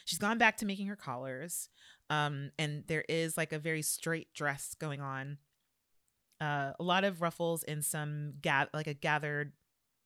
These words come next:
long dress, not even a shift. Um, and Christian is suggesting that it be shorter, maybe. And Katie is clearly uncomfortable with that,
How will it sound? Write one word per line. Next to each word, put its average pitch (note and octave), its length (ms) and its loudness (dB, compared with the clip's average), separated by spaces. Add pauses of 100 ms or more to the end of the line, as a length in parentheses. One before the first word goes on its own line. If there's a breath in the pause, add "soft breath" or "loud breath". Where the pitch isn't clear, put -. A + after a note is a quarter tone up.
(140)
long C#3 720 -4
dress, A#2+ 400 -4 (100)
not D3+ 200 -4
even C#3 180 -6
a - 20 -8
shift. - 420 -6 (920 loud breath)
Um, D3 440 2
and D#3+ 280 -2
Christian E3+ 320 0
is D3+ 120 -4
suggesting D3 600 -4
that C#3+ 120 -4
it C3+ 100 -8 (260)
be D3 300 -4 (100)
shorter, G3 580 0
maybe. D3 520 -6 (140)
And E3 320 2
Katie A3 300 -2
is F3+ 120 -4
clearly D#3+ 1160 -4 (760)
uncomfortable D#3 520 -2
with C4 140 2
that, C#4+ 320 -2